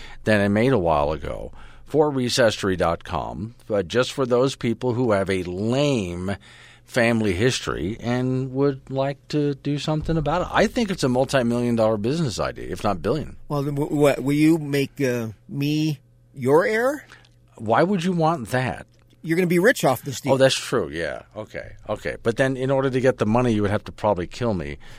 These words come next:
Speaker 2: No, I don't have
Speaker 1: Oh,
Speaker 2: time for
Speaker 1: that's
Speaker 2: that.
Speaker 1: it. Okay. No. So I just, I, I tell you what, I will go ahead and find some rich old man. And as the old saying goes, one foot in the grave and the other on a banana peel.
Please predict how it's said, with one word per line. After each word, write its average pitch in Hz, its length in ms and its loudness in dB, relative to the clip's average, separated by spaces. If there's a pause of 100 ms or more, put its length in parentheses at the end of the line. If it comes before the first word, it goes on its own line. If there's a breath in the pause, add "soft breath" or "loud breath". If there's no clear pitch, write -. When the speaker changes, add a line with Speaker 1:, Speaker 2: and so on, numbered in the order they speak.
(100)
Speaker 2:
No, 233 220 2
I 208 100 6
don't 190 80 6
have 165 140 4
Speaker 1:
Oh, - 20 -2
Speaker 2:
time 147 220 2
for 135 120 -4
Speaker 1:
that's 73 300 -4
Speaker 2:
that. 92 60 0
Speaker 1:
it. 98 40 0
Okay. 85 540 -2
No. 80 160 -4 (160 loud breath)
So - 140 2
I 214 220 4
just, 226 300 2
I, 151 220 -2
I 165 60 4
tell 196 180 0
you 226 80 0
what, 123 320 0
I 139 160 2
will 170 220 -2
go 147 180 0
ahead 127 240 0
and 110 160 -2
find 95 400 0
some 95 260 -2
rich 131 240 0
old 139 240 0
man. 71 460 -4 (340 loud breath)
And 135 160 -2
as 151 200 2
the 156 100 4
old 196 300 4
saying 196 380 2
goes, 135 360 4
one 139 720 -2
foot 190 340 -2
in 151 60 -6
the 160 80 -2
grave 147 340 0
and 135 120 -2
the 131 80 2
other 135 200 4
on 120 120 2
a 117 40 -2
banana 113 400 0
peel. 64 380 -10